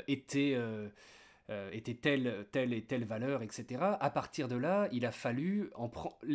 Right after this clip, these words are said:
il a été imposé, en gros, j'ai, c'est comme ça que je le, je le perçois.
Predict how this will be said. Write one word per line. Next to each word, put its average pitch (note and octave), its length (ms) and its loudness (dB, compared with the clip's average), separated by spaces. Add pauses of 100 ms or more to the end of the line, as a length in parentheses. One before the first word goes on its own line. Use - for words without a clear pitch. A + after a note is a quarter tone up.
(320)
il D#3+ 120 2
a D3+ 60 6
été C#3 220 2
imposé, E3+ 520 4
en C3 120 4
gros, A#2+ 240 2
j'ai, A2+ 220 0
c'est A#2+ 180 -6
comme C3+ 160 2
ça D3+ 100 2
que C#3 80 0
je B2 80 0
le, B2 180 0
je A#2+ 140 -4
le A2+ 60 -2
perçois. G3+ 400 -4